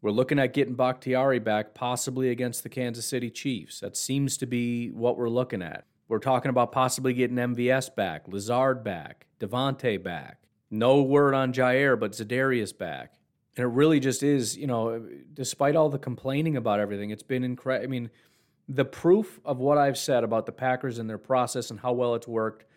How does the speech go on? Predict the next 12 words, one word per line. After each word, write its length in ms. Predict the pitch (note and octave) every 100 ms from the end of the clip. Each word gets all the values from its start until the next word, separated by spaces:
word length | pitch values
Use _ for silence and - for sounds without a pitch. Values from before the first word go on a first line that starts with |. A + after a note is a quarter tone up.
| _ _
is 160 | A#2+ A2+
laid 340 | A#2+ C3 D3
out 260 | C#3 C3 B2+
in 120 | C3 B2
its 160 | A#2+
entirety 560 | A#2+ A2 C#3 C3+ C3 B2+
this 300 | A2+ A2+ -
year. 360 | G#2 F#2 C#2 - _ _ _
Joe 200 | - D3
Barry, 420 | C#3+ C#3 C3+ B2+
Matt 240 | - C3 B2
LaFleur, 420 | C#3+ - B2+ A#2+